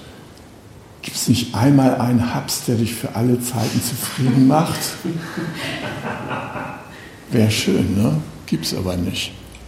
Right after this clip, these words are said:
Ja, und so ist es halt mit all unseren Bedürfnissen. Das Gestilltsein, das Nicht-Gestilltsein, das Gestilltsein, das Nicht-Gestilltsein,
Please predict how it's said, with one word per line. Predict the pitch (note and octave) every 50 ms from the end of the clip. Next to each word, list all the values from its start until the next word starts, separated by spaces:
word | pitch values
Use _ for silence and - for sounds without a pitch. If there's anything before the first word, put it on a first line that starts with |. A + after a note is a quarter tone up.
| - - - - - - - - - - - - -
Ja, | - A#2+ A#2+
und | A#2+ A2 A#2
so | B2 C3+ D3+
ist | D#3 D3+ -
es | C#3+ - - -
halt | B2+ C3 B2 - C3
mit | A#2 - -
all | G2+ G#2 A2+ B2+
unseren | - G#2 G#2 F#2+ G2+ G2+ G2
Bedürfnissen. | G2 - - - - F#2 F2 F2+ - A#2 G#2+ - - - - - - - - - - - - - - - - -
Das | - A#2 G2 - - -
Gestilltsein, | - B2+ - - - - - C#3 C#3 D3 D3 - - - - B2+ B2 B2+ C3 B2+ B2+ - - - - - - - - - - -
das | A#2+ A2 - -
Nicht-Gestilltsein, | B2+ A#2 A#2+ A#2 A#2 - - - A#2+ - - - - G#2+ A2 A2 G#2+ - - B2 A#2+ A2 G#2+
das | G#2 - - -
Gestilltsein, | - G#2 - - - - A#2+ A2 - - - - G#2
das | F#2+ F#2+ G2 - -
Nicht-Gestilltsein, | C#3 B2+ - - - - - - - G#2+ G#2+ G#2+